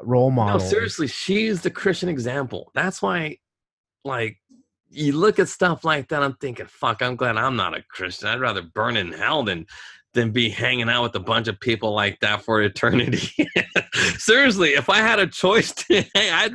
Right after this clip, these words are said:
Speaker 2: rather burn. <laughs> I'm like, "Just cut me up a million pieces and reassemble me, cut me up again, and then dip me in hot <laughs> oil." And, but it's the truth. I ra-,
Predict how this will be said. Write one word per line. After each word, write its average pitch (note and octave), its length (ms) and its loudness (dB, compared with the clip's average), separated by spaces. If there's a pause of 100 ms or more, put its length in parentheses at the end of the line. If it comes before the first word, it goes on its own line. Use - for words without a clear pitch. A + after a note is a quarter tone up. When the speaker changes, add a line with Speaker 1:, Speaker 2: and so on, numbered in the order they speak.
(140)
Speaker 2:
rather G3+ 320 -2
burn. C#3 480 -2 (420)
<laughs> D#3 480 -2
I'm D#3+ 160 -2
like, D#3+ 260 -4 (560)
"Just - 400 -4
cut E3 240 -2
me D3 120 -4
up D#3 160 -2
a C3 40 -4
million C3+ 520 -4
pieces C#3 240 -4
and A#2+ 120 -6
reassemble C#3+ 600 -2
me, C#3+ 160 -2 (100)
cut C#3+ 160 -2
me D3 120 -2
up D3 180 0
again, C#3 420 -2
and B2+ 100 -4
then A2+ 200 -4
dip D3 180 0
me C#3+ 120 -2
in C3 100 -2
hot C3+ 300 -2
<laughs> - 40 -20
oil." - 840 -6 (960)
And, F3 160 0
but F3 140 0
it's - 120 2
the E4+ 80 -2
truth. F#4 340 4
I E3+ 100 2
ra-, G3 320 2